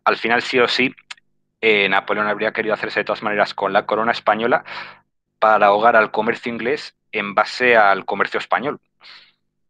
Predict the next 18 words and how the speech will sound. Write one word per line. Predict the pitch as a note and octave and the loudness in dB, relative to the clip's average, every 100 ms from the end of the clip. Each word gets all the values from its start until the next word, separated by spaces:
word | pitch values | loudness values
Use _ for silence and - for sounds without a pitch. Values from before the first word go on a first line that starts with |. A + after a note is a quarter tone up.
| _ _ _ _ _ _ | _ _ _ _ _ _
Y, | G#2+ | -4
bueno, | A2 | 0
naturalmente | G2 G#2 G2 G#2 G2+ G#2+ | 0 0 -4 -4 -6 -4
también, | G2+ G#2+ A2 | -4 -4 -4
eh, | G#2+ F#2 F2+ F2 | -4 -4 -8 -10
chaparles | - F2+ G#2 G#2 G#2 F#2+ | -6 0 0 0 -6 -6
el | G#2 | -10
chiringuito | - G2+ G2 G#2 A2 | -10 -10 -10 -4 -2
a | |
los | G2+ F#2 | -2 -4
ingleses | G2+ G2+ B2 | -6 -8 -6
que | A2 | -8
suponía | A#2 G2 F2 | -6 -6 -6
Portugal, | F#2 - G#2+ G#2 | -6 -4 -6 -4
por | F#2+ | -6
supuesto, | G2+ A2+ - - | -6 -6 -6 -8
y | G2 | -4
Brasil. | E2 - - | -2 -2 -6